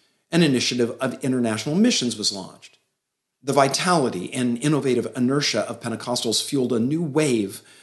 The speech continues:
of world mission that saw Pentecostalism become a main feature of the world Christian movement and global Christianity. And,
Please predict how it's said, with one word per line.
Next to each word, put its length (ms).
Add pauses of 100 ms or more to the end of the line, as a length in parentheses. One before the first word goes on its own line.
(120)
of 140
world 260
mission 360 (200)
that 140
saw 160
Pentecostalism 840
become 380
a 100
main 380
feature 580 (240)
of 140
the 80
world 540
Christian 460
movement 420
and 340
global 640
Christianity. 800 (1700)
And, 400